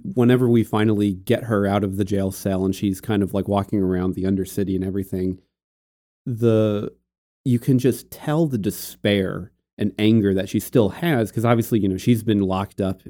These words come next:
in this prison for, you, for something that, you know, Marco was attempting to save her, but then clearly, you know, like, this has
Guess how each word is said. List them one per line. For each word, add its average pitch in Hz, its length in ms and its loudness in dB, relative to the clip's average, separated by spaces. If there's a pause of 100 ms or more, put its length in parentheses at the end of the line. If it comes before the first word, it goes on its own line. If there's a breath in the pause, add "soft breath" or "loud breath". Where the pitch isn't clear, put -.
in 98 140 0
this 92 280 -4 (100)
prison 95 380 -2
for, 95 300 -4 (120)
you, 107 200 -6 (340)
for 127 100 4
something 185 300 6
that, 110 300 0
you 110 120 2
know, 92 280 -2 (920)
Marco 135 420 6
was 113 300 4
attempting 127 600 0
to 110 180 0
save 180 400 2
her, 95 240 0
but 95 220 -4
then 104 220 2
clearly, 127 420 4
you 95 140 -2
know, 92 160 -2
like, 92 180 -4
this 98 140 -8
has 90 200 -8